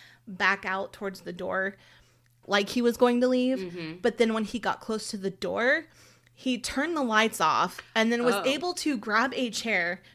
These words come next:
Speaker 1: which he swung over his head
Speaker 2: Drunk.
Speaker 1: and then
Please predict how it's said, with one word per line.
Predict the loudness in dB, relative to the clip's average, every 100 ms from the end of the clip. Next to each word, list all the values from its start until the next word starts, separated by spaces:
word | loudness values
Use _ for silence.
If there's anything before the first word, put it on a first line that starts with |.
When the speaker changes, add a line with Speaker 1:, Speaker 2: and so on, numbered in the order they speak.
| -2
Speaker 1:
which | 0 0
he | -6
swung | -10 -4 -2 -2 -2
over | 0 2 0
his | 0 -4 -4
head | -6 -4 -2 -2 -4 -6 -10 -16
Speaker 2:
Drunk. | -12 -10 -8
Speaker 1:
and | -2 0 2 2
then | 2 2 0 -4